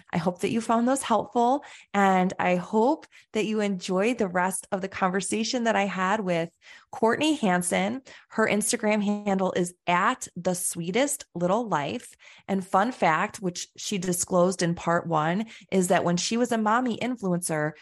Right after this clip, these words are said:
she used the handle The Sweetest Little Life.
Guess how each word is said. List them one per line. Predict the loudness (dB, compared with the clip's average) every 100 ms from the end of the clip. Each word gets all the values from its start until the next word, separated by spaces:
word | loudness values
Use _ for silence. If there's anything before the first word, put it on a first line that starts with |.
| _
she | -6 0 0
used | 0 2 4 6 4 0 -4 -10 _ _ _ _
the | -2
handle | 0 2 2 2 0 -4
The | -2 0
Sweetest | 0 -2 -4 -4 -4
Little | -4 -2
Life. | -2 -4 -6 -12 -18